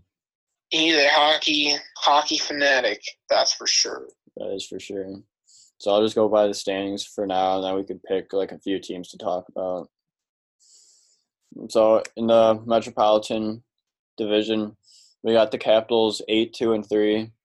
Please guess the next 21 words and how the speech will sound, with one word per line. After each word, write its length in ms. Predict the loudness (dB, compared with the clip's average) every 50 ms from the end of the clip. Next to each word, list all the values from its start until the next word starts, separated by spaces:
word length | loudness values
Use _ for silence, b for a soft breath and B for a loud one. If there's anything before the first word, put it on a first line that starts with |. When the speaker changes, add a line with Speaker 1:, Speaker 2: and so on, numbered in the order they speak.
| _ _ _ b b b b b b b b b b _ _ -8 -2
Speaker 2:
Carolina 800 | 2 4 4 6 6 4 4 2 2 2 0 0 0 -2 -4 -6
seven 400 | -6 0 2 2 2 2 0 -4
three 240 | -4 -2 -2 0 0
and 120 | -2 -2 -2
one. 460 | 0 0 0 0 -2 -6 -8 -12 -18 _ _ _ _ _ _ _ _ _ _ _ _ _ _ _ _ _ _ _ _ _ _ _
The 360 | -8 -2 2 4 4 6 4 4
Islanders 440 | 4 4 4 4 2 2 2 2 4
are 240 | 4 4 4 4 2
seven 280 | 0 0 0 0 2 0
and 160 | -2 -4 -2
three, 300 | 0 2 2 2 2 -2 -6 _ _ _ _ _ _ _ _ _ _ _ _ _ _ _ _ _ -6
Penguins 420 | -2 -2 0 0 0 -2 -2 -2 0
seven 240 | 0 2 2 0 -2
and 140 | -4 -2
five, 420 | 0 2 4 6 6 4 2 0 -2 -8 -20 _ b b b b b b b b _ _ _ _ _
Blue 180 | 0 2 2 2
Jackets 400 | 4 4 4 4 2 0 -4 -2
five 380 | 2 2 4 4 4 2 0
four 220 | 0 2 2 2 2
and 100 | 0 -2
two, 480 | -2 0 2 2 2 2 0 -4 -8